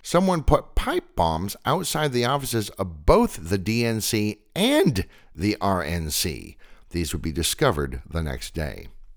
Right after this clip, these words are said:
The evening of the fifth, Trump holed up in the Intercontinental Willard Hotel, pretty much next to the White House, where his series of suites became a command center, or war room, as it would later be put,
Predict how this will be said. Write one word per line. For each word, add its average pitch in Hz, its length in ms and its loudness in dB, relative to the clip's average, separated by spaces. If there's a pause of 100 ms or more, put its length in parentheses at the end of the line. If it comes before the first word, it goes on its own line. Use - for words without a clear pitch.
(400)
The 131 100 4
evening 170 340 8
of 151 80 8
the 147 60 8
fifth, 160 260 6
Trump 151 260 4
holed 147 300 2
up 143 180 4
in 120 80 -2
the 110 160 -2
Intercontinental 107 1000 0
Willard 85 340 -2
Hotel, 78 680 -2
pretty 71 220 -4
much 71 260 -6
next 76 280 -6
to 87 80 -4
the 82 100 -2
White 92 260 0
House, 76 300 -2 (280)
where 123 300 4 (140)
his 139 260 4
series 151 380 4
of 156 120 0
suites 95 380 -4
became 90 440 -4
a 85 100 -4
command 147 480 0
center, 73 400 -2
or 73 360 -4
war 98 380 4
room, 85 420 -4
as 62 200 -8
it 69 80 -10
would 65 80 -8
later 69 260 -8
be 67 160 -10
put, - 320 -8